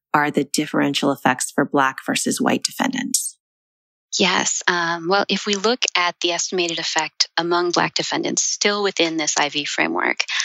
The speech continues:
Speaker 2: I estimate that a jail sentence reduces voting here by about thirteen percentage points. Uh, that's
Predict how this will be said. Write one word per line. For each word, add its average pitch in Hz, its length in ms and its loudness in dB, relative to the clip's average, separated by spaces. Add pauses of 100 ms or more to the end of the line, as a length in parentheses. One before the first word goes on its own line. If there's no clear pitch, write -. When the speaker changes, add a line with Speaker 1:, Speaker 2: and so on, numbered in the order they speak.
(160)
Speaker 2:
I 185 80 2
estimate 180 540 -2
that 160 280 4
a 170 120 0
jail 170 240 0
sentence 160 560 -2 (160)
reduces 202 560 -4
voting 160 380 0
here 156 420 0
by 160 340 2
about - 280 0 (260)
thirteen 185 500 0
percentage 151 560 -2
points. - 380 0 (460)
Uh, 151 220 2
that's - 240 -4